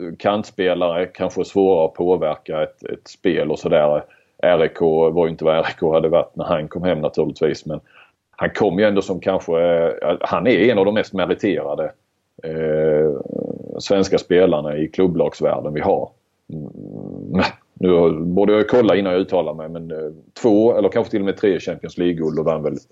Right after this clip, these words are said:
fem, sex, eh, tyska ligaguld med Kiel, va? Men det, han, är det någon som minns vad Lundström gjorde när han kom tillbaka till, till elitserien egentligen? Alltså, det var ju ingen påverkan på något vis.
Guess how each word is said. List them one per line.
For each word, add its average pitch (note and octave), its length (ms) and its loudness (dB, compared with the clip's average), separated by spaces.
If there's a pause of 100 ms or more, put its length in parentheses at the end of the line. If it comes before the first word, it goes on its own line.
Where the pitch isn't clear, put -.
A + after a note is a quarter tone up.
(200)
fem, F#2 160 2
sex, - 420 -4
eh, D#2+ 220 -2 (600)
tyska F#2 300 0
ligaguld D#2 440 0
med D2 120 -12
Kiel, D2+ 220 -2
va? D#2 120 -6
Men D#2 140 -10 (720)
det, E2+ 380 -2
han, E2+ 460 -4
är G2+ 180 0
det G#2+ 100 4
någon G#2 220 0
som G#2 220 -4
minns E2 320 -8
vad G#2+ 320 4
Lundström A#2+ 360 0
gjorde G2 200 2
när E2+ 80 -8
han F2 100 -8
kom F2 160 -8
tillbaka F2 360 0
till, F2 300 -6 (1080)
till F#2 160 -2
elitserien G2 480 0
egentligen? - 360 -8 (180)
Alltså, - 180 -4
det G2 80 4
var F#2+ 120 4
ju C#3 120 6
ingen A2 240 0
påverkan D#2+ 580 -2
på D#2 100 -16
något - 180 -6
vis. - 320 -6